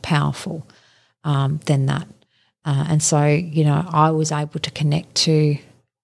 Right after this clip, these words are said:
that love between myself and my daughter,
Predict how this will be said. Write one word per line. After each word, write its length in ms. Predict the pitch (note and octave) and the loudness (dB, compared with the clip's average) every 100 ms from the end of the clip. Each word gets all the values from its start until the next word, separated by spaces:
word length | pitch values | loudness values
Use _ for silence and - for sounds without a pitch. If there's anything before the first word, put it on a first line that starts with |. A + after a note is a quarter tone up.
| _ | _
that 220 | D#3+ D#3 D#3+ | -4 -4 0
love 440 | D3+ D#3 D#3 - | 2 2 0 -2
between 360 | E3 - E3 D#3 | -6 -2 0 0
myself 420 | D3+ - D#3+ D3+ | 0 0 -2 0
and 80 | D#3 | 0
my 120 | D3+ | 0
daughter, 580 | C#3+ D#3+ D#3 E3 G#3 A3+ | 0 0 2 2 0 -2